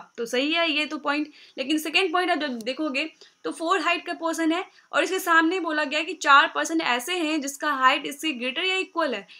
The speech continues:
लेकिन यहाँ पे तो एक ही पर्सन है और उसका हाइट ग्रेटर है, लेकिन चार तो पर्सन नहीं है इसके सामने, यानी ये आपका रिकंस्ट्रक्ट नहीं किया हुआ है, आपको करके देना है। तो हम आउटपुट देखते हैं,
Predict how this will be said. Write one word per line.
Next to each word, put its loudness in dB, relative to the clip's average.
लेकिन -4
यहाँ 2
पे -6
तो -8
एक -2
ही -2
पर्सन -2
है -4
और -12
उसका -6
हाइट 2
ग्रेटर -2
है, -2
लेकिन -2
चार 10
तो -4
पर्सन -4
नहीं 0
है 4
इसके -6
सामने, -4
यानी 4
ये 4
आपका 2
रिकंस्ट्रक्ट -2
नहीं 2
किया 2
हुआ 2
है, 4
आपको -4
करके 0
देना -6
है। -16
तो 0
हम 4
आउटपुट 6
देखते -2
हैं, 4